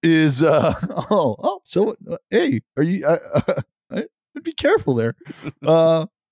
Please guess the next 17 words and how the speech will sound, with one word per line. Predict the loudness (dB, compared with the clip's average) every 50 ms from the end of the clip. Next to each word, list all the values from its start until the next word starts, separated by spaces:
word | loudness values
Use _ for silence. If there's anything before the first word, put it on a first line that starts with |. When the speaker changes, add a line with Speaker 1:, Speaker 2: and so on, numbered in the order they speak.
| _ _ -8 -8 -8 -8 -8 -16 -20 _ _ _ _ _ _ _ _ _ _ _ _ _ _ _ -4
Speaker 1:
but | -2 0
it's, | 0 2
it's | 0 0 0
the | 2 2
messages, | 2 2 2 0 -2 -2 -2 -2 -2 -2 0 0
you | 2 2
know, | 4 4 2
it's, | 2 0 0 0
it's | 2 0 0 0 -2
the, | -4 0 2 4
uh, | 4 4 4
the | 2 0 0
folks | 2 2 2 2 2
that | 0 2
are | 2 2
reaching | 2 2 0 0 0 0 2 2
out | 2 2 2 2 0